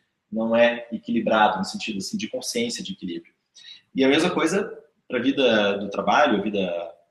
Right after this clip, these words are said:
particular, vida pessoal, não tem equilíbrio, né? Tem aquilo que te faz feliz. Então, se te faz feliz trabalhar cinco horas por dia e as,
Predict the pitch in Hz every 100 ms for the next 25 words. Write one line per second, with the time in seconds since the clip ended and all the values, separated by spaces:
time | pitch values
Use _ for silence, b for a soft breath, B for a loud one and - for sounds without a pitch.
0 | _ 101 - 95 90 131 95 95 - -
1 | 107 113 139 - _ _ _ - 190 196
2 | 214 190 247 - - - - - _ 95
3 | 104 - 143 185 - 165 202 - - 202
4 | - 196 - 226 - - 117 - - -
5 | - _ - - 113 - - 175 190 170
6 | 139 110 - b b b 113 110 113 -
7 | - - 214 226 151 131 - 117 98 110
8 | 156 214 120 95 - - _ _ 110 101